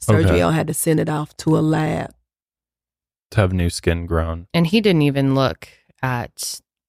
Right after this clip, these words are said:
Speaker 3: uh, the LaSalle County coroner's report 'cause he just wanted to have fresh eyes and completely go into it.
Speaker 2: Mm-hmm.
Speaker 3: Um,
Speaker 2: But the
Speaker 3: which
Speaker 2: thing of it is, is, is my thing, what I was, that I've always thought,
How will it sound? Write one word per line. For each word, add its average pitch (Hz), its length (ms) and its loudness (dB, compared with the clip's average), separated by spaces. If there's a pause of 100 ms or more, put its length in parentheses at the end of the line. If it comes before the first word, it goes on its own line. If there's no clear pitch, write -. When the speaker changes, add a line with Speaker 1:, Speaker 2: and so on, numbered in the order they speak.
Speaker 3:
uh, 113 220 -4
the 127 140 -6
LaSalle 123 460 -2
County 113 340 0
coroner's - 560 -4
report 139 340 0
'cause - 80 -6
he 165 80 4
just 160 180 2
wanted 123 140 2
to 127 60 -2
have 123 180 -2
fresh - 320 -4
eyes - 320 -4
and 123 160 -10
completely 135 560 -4
go - 200 -6
into - 280 -10
it. - 220 -6 (180)
Speaker 2:
Mm-hmm. 170 360 2 (340)
Speaker 3:
Um, - 320 -12 (220)
Speaker 2:
But - 120 4
the 285 60 2
Speaker 3:
which - 120 -2
Speaker 2:
thing 277 240 4
of 233 120 2
it 202 100 0
is, 180 420 2
is, 165 360 -2 (120)
is 175 220 0
my 180 360 2
thing, 160 560 0 (500)
what 165 160 -2
I 165 140 0
was, 170 200 -6 (100)
that 165 220 -2
I've 170 240 0
always 170 400 2
thought, - 400 -8